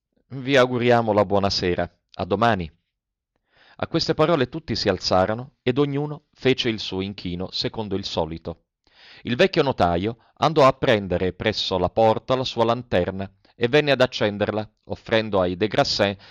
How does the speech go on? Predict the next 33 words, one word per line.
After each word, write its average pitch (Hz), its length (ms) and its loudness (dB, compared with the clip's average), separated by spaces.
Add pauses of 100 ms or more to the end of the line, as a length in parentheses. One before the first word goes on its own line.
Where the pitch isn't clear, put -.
(120)
di 110 120 0
accompagnarli, 101 840 -2
poiché 98 300 -4
la 92 120 0
signora 101 500 -2
non 98 160 -6
aveva 92 300 -2
certo 113 420 -2
previsto 104 420 -6
l'incidente 104 800 -2 (260)
che - 100 -2
avrebbe 107 380 2
interrotto 104 580 -2
la 95 120 2
serata 123 540 2
e 87 40 -2
il 87 120 -6
suo 107 200 -6
domestico 104 600 -4
non 104 180 -4
era 101 220 2
giunto 92 320 -8
ancora. 92 480 -4 (1200)
«Volete 107 380 2
farmi 110 420 4
l'onore 110 360 2
d'accettare 107 540 0
il 107 80 -2
mio 110 160 0
braccio?» 151 400 0
disse 127 260 -6
l'abate 104 400 -2
Cruchot. - 520 -10